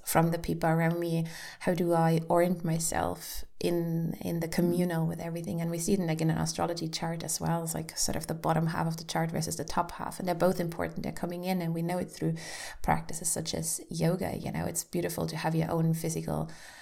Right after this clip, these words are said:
or breath practice or meditation practice on your mat, but that is sort of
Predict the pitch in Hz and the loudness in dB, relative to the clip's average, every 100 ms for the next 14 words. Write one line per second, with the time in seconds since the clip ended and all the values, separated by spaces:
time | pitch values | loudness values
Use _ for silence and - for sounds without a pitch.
0 | - - - - - _ _ - - 156 | -18 -20 -20 -20 -20 _ _ -4 2 2
1 | 170 165 165 - 156 156 160 165 160 160 | 6 4 4 2 4 4 0 0 2 10
2 | - 202 196 165 156 156 - 170 165 165 | 10 10 2 0 -2 0 2 6 6 6
3 | 160 165 170 170 - - 165 170 165 165 | 4 4 2 -4 -8 -2 0 4 4 4
4 | 165 - - - 160 160 | 2 -2 0 4 4 4